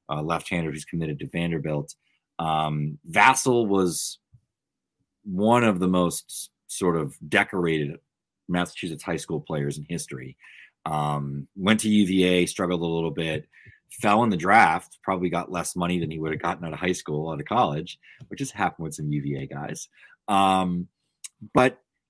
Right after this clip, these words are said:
he's showed really well, and that's a really interesting sort of rotation there in Binghamton.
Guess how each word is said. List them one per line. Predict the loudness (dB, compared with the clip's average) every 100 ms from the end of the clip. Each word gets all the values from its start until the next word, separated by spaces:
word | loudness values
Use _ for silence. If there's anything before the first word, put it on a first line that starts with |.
| _
he's | -2 0 0 -4
showed | -4 2 2 2
really | -2 0
well, | 2 4 4 2 -8 -2
and | 0 2
that's | 2 2
a | 2
really | 2 2
interesting | 0 0 0 -4 -2 -2
sort | 0 0
of |
rotation | 0 2 0 0
there | -2
in | -2
Binghamton. | 0 -2 -2 -2 -2 -2